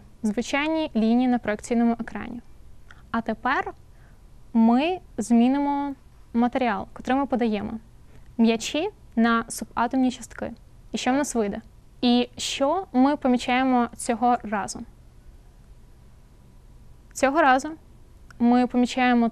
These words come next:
те, що зображення вже не є звичайною лінією. На проекційному екрані ми бачимо картину, де найбільшого насичення, е, є пряма, котра знаходиться під прямим кутом від машини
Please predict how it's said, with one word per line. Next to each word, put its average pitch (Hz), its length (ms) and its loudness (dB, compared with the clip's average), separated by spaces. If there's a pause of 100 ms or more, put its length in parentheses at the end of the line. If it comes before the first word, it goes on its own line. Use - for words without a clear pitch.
те, 330 260 -4 (140)
що 220 560 -2
зображення 254 800 0
вже 214 180 -2
не 247 100 4
є 226 280 -2
звичайною 240 520 0
лінією. 214 460 -2 (600)
На 247 100 4
проекційному 277 640 2
екрані 294 560 0
ми 240 100 4
бачимо 254 360 2
картину, 269 600 -2 (400)
де 226 540 2 (440)
найбільшого 240 480 4
насичення, 247 640 0 (960)
е, 214 380 -6
є 240 200 2
пряма, - 560 0 (440)
котра 254 280 4
знаходиться 247 460 0
під 233 180 -6
прямим 269 260 0
кутом 220 460 -4 (160)
від 220 340 0
машини 254 480 -2